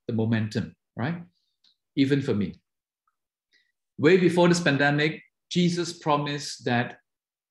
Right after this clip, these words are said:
the church will fulfill its mission. In Matthew sixteen eighteen, Jesus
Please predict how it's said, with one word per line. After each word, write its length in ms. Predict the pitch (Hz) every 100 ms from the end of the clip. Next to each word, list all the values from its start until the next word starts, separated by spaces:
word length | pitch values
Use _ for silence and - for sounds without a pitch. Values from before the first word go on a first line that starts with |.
| _ _
the 80 | 127
church 680 | - - 185 180 180 - 143
will 100 | 127
fulfill 720 | - 135 - 165 160 151 160 - -
its 220 | 110 -
mission. 520 | 123 113 - 90 82 _ _ _ _ _ _ _ _
In 120 | 123
Matthew 260 | 127 139 156
sixteen 460 | 151 - - 147 139
eighteen, 500 | 123 120 143 117 110
Jesus 640 | 143 147 143 - - -